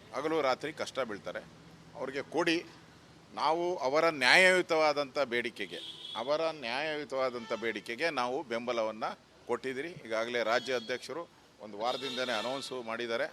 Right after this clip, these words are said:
ಅವ್ರಿಗೆ ಬೆಂಬಲ ಕೊಟ್ಟಿದ್ದೀರಿ ಅಂತ. ಮೊನ್ನೆನೂ ಕೂಡ ನಮ್ಮನ್ನು ಭೇಟಿ ಮಾಡಿದರು. ನಾವು ಸಾರ್ವಜನಿಕರಿಗೆ ತೊಂದರೆ ಆಗಬಾರ್ದು, ಕೂಡಲೇ ಸರ್ಕಾರ, ಮುಖ್ಯಮಂತ್ರಿ ನಿದ್ದೆ ಮಾಡೋದು ಬಿಟ್ಟು,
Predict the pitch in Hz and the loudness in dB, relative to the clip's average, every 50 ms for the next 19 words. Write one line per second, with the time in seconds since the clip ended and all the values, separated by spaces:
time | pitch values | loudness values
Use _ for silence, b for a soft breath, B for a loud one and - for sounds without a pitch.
0 | - - - 104 107 104 101 107 98 104 113 117 127 127 127 120 - 120 110 123 | -8 -14 -10 -8 -8 -6 -6 -6 -6 -6 -6 -4 0 -2 -2 -2 -2 -6 -6 -6
1 | 113 110 107 110 107 107 131 131 120 107 98 107 120 127 131 127 123 113 - 117 | -8 -6 -6 -8 -8 -6 -8 -8 -8 -6 -8 -6 -6 -6 -6 -6 -8 -8 -4 -4
2 | 117 113 110 107 107 101 95 98 123 127 - 135 127 123 120 120 117 120 - - | -2 -4 -4 -6 -10 -10 -2 -2 -2 -2 -2 -2 -2 -2 -2 -2 -4 -6 -10 -12
3 | - - - - - - - - - - - - 92 120 151 196 214 208 185 - | -16 -20 -20 -20 -20 -20 -20 -20 -20 -20 -20 -4 2 4 6 6 6 4 2 4
4 | 151 175 196 202 196 156 160 151 139 120 139 139 143 180 170 - - 120 131 131 | 6 6 6 4 2 0 -2 -6 -4 -6 -8 -6 -4 -6 -6 -6 -6 -8 -6 -2
5 | 139 135 127 110 92 92 85 78 - - - - - - - - - - - - | 0 0 0 0 -2 -8 -10 -10 -14 -20 -20 -18 -18 -18 -20 -20 -20 -20 -20 -6
6 | - 151 180 196 185 185 190 190 - - 143 143 143 - - 156 151 147 147 160 | 0 2 2 4 4 6 4 4 6 4 2 2 2 0 2 2 4 4 4 4
7 | 160 156 151 139 135 - - 175 156 147 151 143 117 - 143 156 151 143 135 131 | 2 2 0 -6 -10 -4 -2 -2 0 0 -2 -6 -6 -6 -4 -4 -4 -4 -6 -10
8 | 120 113 156 151 147 143 135 135 131 127 127 131 123 135 120 - 147 156 156 - | -4 -2 -2 0 0 0 -2 -2 -2 -4 -4 -6 -10 -10 -10 -6 -4 -4 -4 -6